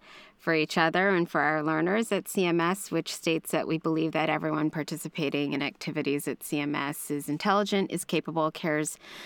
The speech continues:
to do their best, and wants to improve. Um, and I, from reading this book and from trying to apply some of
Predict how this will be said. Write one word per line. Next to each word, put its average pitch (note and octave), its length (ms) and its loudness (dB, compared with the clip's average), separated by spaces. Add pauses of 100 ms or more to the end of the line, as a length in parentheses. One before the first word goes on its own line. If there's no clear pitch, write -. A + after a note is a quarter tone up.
(220)
to F#3 100 0
do D#3+ 120 0
their D3 140 0
best, C#3 280 -2
and D#3+ 100 2
wants D3 280 -2
to D3+ 120 -2
improve. C#3 560 0 (640)
Um, D3+ 480 2 (260)
and F3 400 4 (800)
I, F3+ 380 2 (240)
from F#3+ 360 4
reading G3+ 340 6
this F#3 180 2
book F3+ 400 4
and E3+ 160 2
from D#3+ 520 2
trying E3+ 320 2
to D#3+ 100 0
apply D#3+ 480 2
some D#3+ 300 2
of D3+ 320 -4